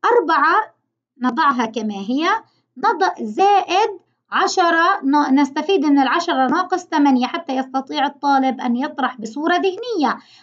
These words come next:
عشرة ناقص ثمانية هو على السريع حيكون، آه، عشرة ناقص ثمانية يساوي اثنان. آه، إذن أربعة زائد اثنان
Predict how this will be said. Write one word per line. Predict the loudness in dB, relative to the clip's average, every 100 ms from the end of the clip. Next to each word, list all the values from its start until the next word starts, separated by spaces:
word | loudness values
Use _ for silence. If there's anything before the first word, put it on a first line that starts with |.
| -6
عشرة | -4 -2 -2 0 0
ناقص | 0 -2 -6 -10 -4
ثمانية | 0 0 2
هو | 0 0
على | -2 -2
السريع | -6 -2 0 0
حيكون، | -2 -2 -2 -4 -6 -2 -2 -4 -16 _ -2
آه، | 0
عشرة | 2 0 -2 -2
ناقص | 2 2 0 -6 -8
ثمانية | -2 0 0 -2
يساوي | -4 0 2 2 0 -4
اثنان. | -8 -8 -2 0 0 -2 -6 _ _ _ _
آه، | -2 0
إذن | 0 0 -2 -2 -2
أربعة | 0 0 0 0 2 0 -6
زائد | -6 -2 0 0 0 0 -2 -6 _ _ _ _ _ _ -4
اثنان | -2 0 2 2 0